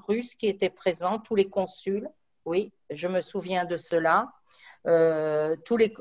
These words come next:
euh, ah voilà, c'est ma photo là. <laughs>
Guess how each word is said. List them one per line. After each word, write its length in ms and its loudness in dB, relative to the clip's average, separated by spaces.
euh, 480 -2
ah 140 0
voilà, 220 -4
c'est 140 -6
ma 160 -4
photo 480 0
là. 140 6
<laughs> 220 6